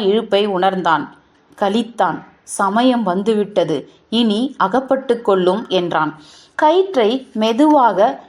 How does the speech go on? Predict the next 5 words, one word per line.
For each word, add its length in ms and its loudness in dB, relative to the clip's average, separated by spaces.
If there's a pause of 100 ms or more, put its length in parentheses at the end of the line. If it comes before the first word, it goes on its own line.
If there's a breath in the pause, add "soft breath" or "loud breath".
(120)
இழுப்பது 520 0 (100)
தெரிந்தது. 520 2 (380 soft breath)
திடீரென்று 680 4 (200)
நம்ப 400 2
முடியாதபடி 800 4